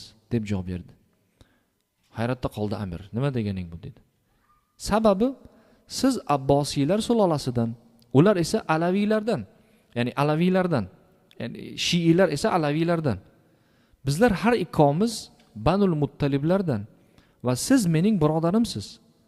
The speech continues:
Ammo ular esa bizlarni qullarimiz deyishadi. Shuning uchun men Alaviylardan emasman, deydi.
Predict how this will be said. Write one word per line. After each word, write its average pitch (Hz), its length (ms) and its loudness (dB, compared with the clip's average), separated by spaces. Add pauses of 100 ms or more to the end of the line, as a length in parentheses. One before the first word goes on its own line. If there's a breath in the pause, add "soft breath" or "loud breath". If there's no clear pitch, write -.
(340)
Ammo 233 240 6
ular 202 280 10
esa 269 280 4
bizlarni 165 400 2
qullarimiz 214 640 4
deyishadi. 131 380 -2 (560 soft breath)
Shuning 208 260 4
uchun 233 200 -2
men 214 240 2 (540)
Alaviylardan 131 640 0
emasman, 214 520 -2 (800)
deydi. 110 300 -2